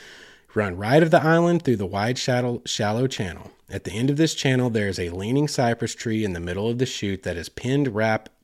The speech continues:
and broken many canoes and has caused quite a lot of problems for the unsuspecting boater.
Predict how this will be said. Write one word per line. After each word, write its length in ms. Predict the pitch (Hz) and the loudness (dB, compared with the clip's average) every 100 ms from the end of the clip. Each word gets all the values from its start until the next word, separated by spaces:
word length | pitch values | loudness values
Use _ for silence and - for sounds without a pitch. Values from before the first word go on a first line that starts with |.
| - - - | -20 -20 -10
and 260 | 117 104 104 | -6 -6 0
broken 560 | 127 131 - 98 90 | 4 4 4 -6 -6
many 220 | 95 120 | -4 -2
canoes 460 | 127 139 117 101 90 | 0 0 0 -2 -4
and 120 | 95 | -6
has 120 | 92 - | -6 -6
caused 320 | 98 87 - | -6 -6 -8
quite 300 | - 104 117 | -4 -2 0
a 40 | |
lot 200 | 113 113 | -2 -4
of 140 | 110 - | -8 -2
problems 420 | 104 95 92 - | -2 -2 -4 -10
for 160 | - | -10
the 120 | 90 92 | -8 -4
unsuspecting 800 | 95 - 98 - 90 - 95 | -6 -6 -10 -8 -8 -6 -8
boater. 380 | 95 95 - - | -6 -8 -8 -18